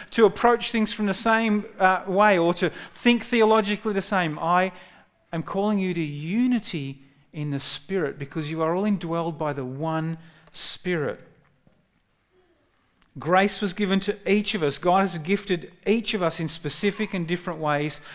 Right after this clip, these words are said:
to serve one God. And they,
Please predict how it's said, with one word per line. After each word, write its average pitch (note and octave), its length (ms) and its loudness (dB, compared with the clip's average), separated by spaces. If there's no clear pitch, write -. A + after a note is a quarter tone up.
to E3+ 120 -6
serve E3 360 0
one E3 460 -2
God. C#3+ 520 -4
And D#3 120 -4
they, F3+ 380 2